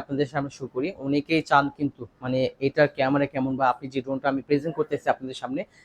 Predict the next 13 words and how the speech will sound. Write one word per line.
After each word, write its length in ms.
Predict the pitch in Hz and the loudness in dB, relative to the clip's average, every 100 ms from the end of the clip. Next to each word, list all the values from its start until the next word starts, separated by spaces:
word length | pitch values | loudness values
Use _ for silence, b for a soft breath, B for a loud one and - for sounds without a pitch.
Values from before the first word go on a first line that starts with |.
| b 131 | b 0
এগুলো 160 | 147 156 | 2 6
ক্যামেরা 240 | 156 160 160 | 8 8 6
কোয়ালিটি 240 | 156 151 143 | 4 2 0
কেমন 160 | 143 139 139 | 2 2 2
হয় 140 | 185 151 | 2 0
অনেকে 200 | 151 143 147 | -4 -2 0
জানতে 220 | 131 - 139 | 0 0 -6
ইচ্ছুক 240 | - 151 127 | -4 -4 0
থাকেন। 220 | 135 120 202 - b b | 0 2 0 -2 b b
আরেকটা 240 | 165 175 190 | 8 8 4
বিষয় 180 | 190 202 | 6 4
আমি 100 | 190 165 | 4 4
বলি, 140 | 165 | 4